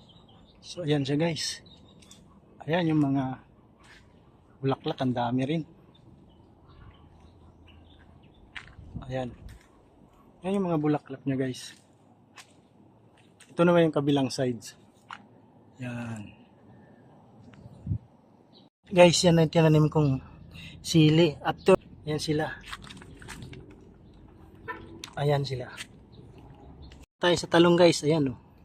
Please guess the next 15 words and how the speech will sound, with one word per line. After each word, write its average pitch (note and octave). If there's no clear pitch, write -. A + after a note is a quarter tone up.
Maganda. C#3+
Ayan D3+
guys D#3
oh. C#3
Tataba. D3+
Ayan D#3+
siya E3
guys. D#3+
Hanggang D3
dun E3+
yan. E3
Hanggang D#3
dun E3
sa E3
dulo. D#3